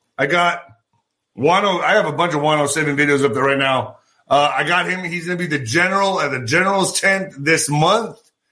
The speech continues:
In just a few days, folks, May twentieth, Juan O'Savin. I told him, "Let's keep the answers brief." I wanna take as many questions as I can from the audience.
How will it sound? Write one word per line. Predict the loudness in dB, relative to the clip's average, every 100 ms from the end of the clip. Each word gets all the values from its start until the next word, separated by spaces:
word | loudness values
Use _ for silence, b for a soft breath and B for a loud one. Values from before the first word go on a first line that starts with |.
| _ _ _ _ _ -4
In |
just | 0 0 -2
a |
few | -2 0
days, | 2 2 2 -2
folks, | 0 0 0 -6 -6
May | -4 -2
twentieth, | 0 0 0 -2 -6 -12 _ _ _ _
Juan | -8 0 4 4 2
O'Savin. | 0 -2 0 0 2 0 -4 B B B
I | -6
told | 0 2 2
him, | 0
"Let's | -2
keep | -4 -2
the | 0
answers | 0 -2 -6
brief." | -2 0 2 0 -4 -10 _ _ _ _ _ _ _ _ _ _ _ _ _ _ B B B
I | 0
wanna | 0 0
take | -2
as | -2
many | -4 -4
questions | -2 0 0 -2 -4
as |
I | -2 -2
can | -2 -2
from | -4
the | -2 2
audience. | 2 2 -2 -4 -8